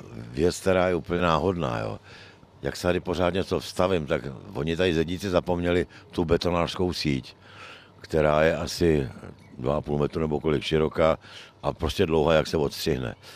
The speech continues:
A oni byli dvě a já jsem si říkal, když tu síť na jedné straně zapíchnu do země a udělám takový oblouk a na druhé straně taky zapíchnu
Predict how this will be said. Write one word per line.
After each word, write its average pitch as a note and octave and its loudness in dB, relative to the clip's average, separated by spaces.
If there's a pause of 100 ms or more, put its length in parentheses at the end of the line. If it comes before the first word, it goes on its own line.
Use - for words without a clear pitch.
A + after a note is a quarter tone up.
(420)
A - -8
oni F2+ 4
byli G#2 6
dvě F2 6
a D#2 2
já E2 4
jsem A2+ 2
si F#2+ 4
říkal, F#2+ 2
když E2+ 2
tu B2 0
síť G2+ -4
na F2+ 2
jedné G#2 0
straně A#2+ 0
zapíchnu G2+ 0
do F#2+ 2
země A#2 0 (460)
a D#2 0
udělám A2 2
takový A2 -2
oblouk D#2+ 2 (380)
a D2 -4
na E2+ 2
druhé G#2 2
straně G2+ 2
taky F2 2
zapíchnu F#2+ -2